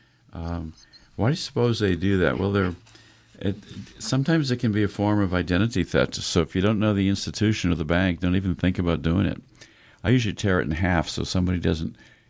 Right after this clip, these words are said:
get my information and try to fill in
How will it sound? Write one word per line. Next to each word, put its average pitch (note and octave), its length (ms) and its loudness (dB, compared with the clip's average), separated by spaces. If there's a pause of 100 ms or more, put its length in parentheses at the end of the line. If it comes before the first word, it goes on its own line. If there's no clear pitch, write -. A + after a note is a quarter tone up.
(100)
get - 160 0
my F2+ 240 2
information E2 640 -2
and D2+ 140 -2
try F2+ 200 -2
to D#2+ 100 0
fill F2+ 320 0
in D#2+ 260 0